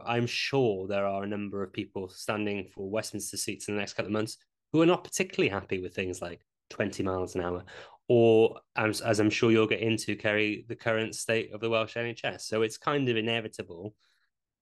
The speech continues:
that maybe some people are trying to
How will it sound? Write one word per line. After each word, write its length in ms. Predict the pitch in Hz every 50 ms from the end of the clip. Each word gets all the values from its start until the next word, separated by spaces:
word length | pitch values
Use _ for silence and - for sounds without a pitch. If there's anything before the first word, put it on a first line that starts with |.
| _ - 120
that 360 | 113 110 104 110 110 110 - - _ _ _ -
maybe 320 | 147 135 127 127 120 123
some 240 | - - 135 120 113
people 240 | - 117 117 - 117
are 60 | 113
trying 240 | 113 - 123 117 117
to 320 | 113 113 113 113 110 -